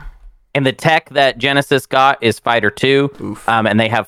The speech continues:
Speaker 1: four trade goods because they had three unspent,
Speaker 2: Yep.
Speaker 1: and then they got one from L one.
Speaker 2: Yep.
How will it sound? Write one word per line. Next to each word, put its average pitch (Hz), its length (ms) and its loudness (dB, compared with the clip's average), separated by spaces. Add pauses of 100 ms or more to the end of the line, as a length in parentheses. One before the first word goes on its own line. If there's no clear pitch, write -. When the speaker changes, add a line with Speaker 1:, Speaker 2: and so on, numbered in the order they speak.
Speaker 1:
four 147 280 4
trade 120 360 -2
goods 95 200 2
because 98 300 -2
they 95 140 2
had 95 200 -2 (120)
three 143 460 0
unspent, 131 680 0 (220)
Speaker 2:
Yep. 95 120 -6
Speaker 1:
and 113 100 0
then 113 80 2
they 110 120 0
got 104 200 0
one 110 280 2
from 110 160 -2
L 104 220 2
one. 90 420 2
Speaker 2:
Yep. - 200 -16